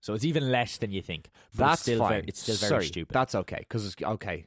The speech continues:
Speaker 2: I, I was under the impression that there was
Speaker 1: Unless I'm completely wrong, but I'm pretty
Speaker 2: a
Speaker 1: sure it was
Speaker 2: lot
Speaker 1: only
Speaker 2: of people.
Speaker 1: I'm pretty sure it was only a
Speaker 2: But
Speaker 1: couple
Speaker 2: you,
Speaker 1: of
Speaker 2: you,
Speaker 1: hundred.
Speaker 2: you were, you were, you were,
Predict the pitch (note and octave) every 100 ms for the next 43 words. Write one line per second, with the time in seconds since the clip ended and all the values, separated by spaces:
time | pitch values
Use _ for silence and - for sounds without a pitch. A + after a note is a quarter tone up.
0 | - F#2+ G2 F#2+ F2+ F#2+ G#2 G2+ F#2 F#2
1 | F#2 F2+ F2 E2+ F#2 - E2 D#2 D2 -
2 | D2+ D2+ A#1+ - - - _ _ _ _
3 | _ _ _ - C#3 G3+ C3+ A#2 - F#2
4 | G2 F#2+ E2+ E2 - F2+ G2+ - G2+ F2+
5 | F2+ E2 E2+ D#2+ - D2 - - A#2 A#2+
6 | C3 A2 G2 F#2 F#2 E2+ C3 F3 E3 E3
7 | E3 D#3 D#3 C#3+ C#3 D3 C#3 C3+ C3